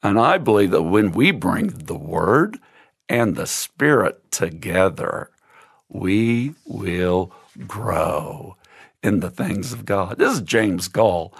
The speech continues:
and I just love opening up the Word of God, and I love bringing treasures out of my treasure chest, that's my heart, and give them to you. Hey, let's look at a little bit of questions that have come in through social media.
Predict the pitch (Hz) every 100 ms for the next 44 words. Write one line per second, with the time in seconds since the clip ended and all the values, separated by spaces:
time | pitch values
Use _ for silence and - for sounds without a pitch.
0 | - - - 123 123 165 202 147 135 113
1 | 113 131 - - - - 170 151 156 120
2 | 110 117 117 101 95 87 85 82 _ -
3 | 127 95 92 113 175 185 - 131 131 117
4 | 104 - 180 180 117 120 - 120 127 139
5 | 113 101 101 101 - - _ - 190 208
6 | 202 165 131 92 - 85 82 90 98 -
7 | - - 80 80 78 71 - - - -
8 | - 127 113 101 131 147 131 127 135 135
9 | - 139 131 95 92 80 73 - _ _
10 | _ _ _ _ 185 180 117 92 107 156
11 | 220 196 180 - 123 113 107 104 131 143
12 | 123 - - 170 - 110 123 123 107 95
13 | - 110 98 101 - 113 120 104 90 85
14 | 117 113 82 87